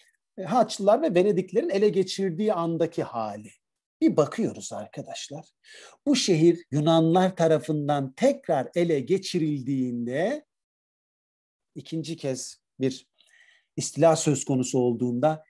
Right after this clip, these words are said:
artık terk edilmişti. It was a desolation arkadaşlar. Çöl gibiydi, ıssızdı, terk edilmişti. Eser yoktu yani. Evler, kiliseler, manastırlar harabe içindeydi, harabe.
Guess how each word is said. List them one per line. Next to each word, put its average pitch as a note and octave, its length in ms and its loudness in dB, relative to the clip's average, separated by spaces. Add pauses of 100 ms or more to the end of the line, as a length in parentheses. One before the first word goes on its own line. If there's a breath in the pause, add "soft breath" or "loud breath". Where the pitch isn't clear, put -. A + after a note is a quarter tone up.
(300 soft breath)
artık C#3+ 500 -6
terk E3+ 340 0
edilmişti. - 520 -8 (460 soft breath)
It B3 220 4
was G3+ 320 4
a F3+ 200 2
desolation E3 720 4
arkadaşlar. - 600 -20 (440)
Çöl E4 340 6
gibiydi, C#3 460 2
ıssızdı, B3+ 720 4
terk A#3+ 380 2
edilmişti. B2 680 -2
Eser A#3 340 2
yoktu B2+ 360 -6
yani. - 180 -16 (1000 soft breath)
Evler, A3 680 6
kiliseler, G#3+ 680 2
manastırlar F#3+ 880 -2
harabe E3+ 720 4
içindeydi, A#2 680 -10
harabe. B2 640 -6